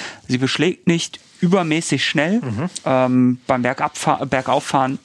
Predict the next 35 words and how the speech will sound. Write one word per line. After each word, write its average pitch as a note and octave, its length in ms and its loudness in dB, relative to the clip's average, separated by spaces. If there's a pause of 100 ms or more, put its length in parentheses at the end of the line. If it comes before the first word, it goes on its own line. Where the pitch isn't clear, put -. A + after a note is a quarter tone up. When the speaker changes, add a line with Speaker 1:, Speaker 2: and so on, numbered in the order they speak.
Speaker 1:
setze C#3 240 0
ich - 60 -4
sie C3 100 0
einfach B2+ 340 -4
kurz C#3 200 0
ab. - 220 -2 (600)
Oder B2+ 180 -2
habe F3 100 2
ich - 80 0
zumindest F#3 460 2
damals E3 200 0
immer, D3+ 360 2 (160)
äh, C#3+ 40 -2
kurz C#3+ 220 -2
abgesetzt. - 640 -2 (880)
Und, C#3 640 2
ähm, C3+ 380 0 (380)
dann B2+ 160 2
beim C3 140 2
Bergabfahren C3+ 640 0 (140)
stört's - 380 0
halt B2+ 160 0
eh C#3 100 0
nicht. C#3+ 200 0
Da C3 60 2
gibt's B2+ 300 -6
genug, - 480 0 (320)
genug C#3+ 300 2
Luftzirkulation, C#3+ 720 0
Speaker 2:
Mhm. - 40 2
Speaker 1:
dass B2+ 100 -2
sie D3+ 60 4
nicht D#3+ 180 0
mehr D3 100 2
beschlägt. C#3+ 480 0